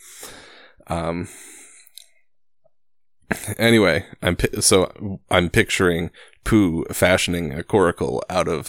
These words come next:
a honey pot, basically by just sitting in it. I don't know that this is gonna work. <laughs> I don't know how big Pooh is compared to the honey pots. I guess he fits sort of inside them sometimes.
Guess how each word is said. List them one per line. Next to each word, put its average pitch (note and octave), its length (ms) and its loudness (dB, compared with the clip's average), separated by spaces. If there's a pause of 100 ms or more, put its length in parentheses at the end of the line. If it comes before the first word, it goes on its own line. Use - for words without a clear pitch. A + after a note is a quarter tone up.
a F#2+ 120 -8
honey F#2+ 320 -4
pot, - 440 -8 (120)
basically G2+ 400 0
by D2+ 120 -8
just D2 220 -4
sitting - 400 0
in B1+ 100 -12
it. - 140 -14 (380)
I - 40 -6
don't - 140 -2
know - 80 -10
that - 180 -14 (140)
this - 160 -4
is - 60 0
gonna - 180 -12
work. - 480 -6
<laughs> - 60 -4
I - 560 2
don't F2+ 120 0
know F#2+ 100 -2
how G2+ 120 4
big F#2 300 -2
Pooh F#2 260 2
is E2 220 0
compared - 320 -2
to D#2 60 -4
the - 40 -6
honey F#2+ 160 -2
pots. D2 320 -2
I D2 80 -6
guess F2 220 -2
he D#2+ 80 -8
fits - 320 -6
sort F2 340 0
of A#2 140 -8
inside C#3+ 500 -6
them F3 300 -8
sometimes. F3+ 720 -8